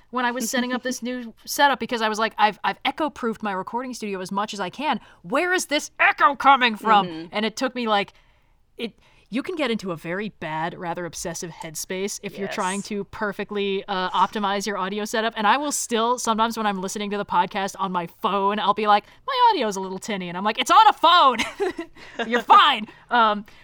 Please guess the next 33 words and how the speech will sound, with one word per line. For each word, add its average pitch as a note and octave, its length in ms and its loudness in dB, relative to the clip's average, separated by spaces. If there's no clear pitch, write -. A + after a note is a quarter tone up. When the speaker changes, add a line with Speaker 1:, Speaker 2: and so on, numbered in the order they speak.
Speaker 1:
but, A#3 320 4
uh, G#3+ 420 6
I, G#3+ 160 4
when B3+ 200 4
I B3+ 100 2
found D4 380 2
that B3+ 160 2
there B3+ 100 4
was A#3 100 -2
a A3 60 0
little A#3+ 200 -2
dial A3+ 500 6
for A3 220 -2
echo A3+ 240 0
and C#4 100 0
reverb A#3+ 220 0
and G#3+ 60 -4
it G3+ 80 -8
was F#3+ 120 -8
notched A3 420 2
up A3+ 160 2
to B3 100 -2
one, G#3 200 2
I G3 80 0
was F#3+ 120 -6
like, - 160 -4
"Oh!" - 480 6
So A#3+ 200 0
now B3 160 8
I A3+ 80 6
have G#3 280 2
a, G3 200 -4
uh, F#3 320 -4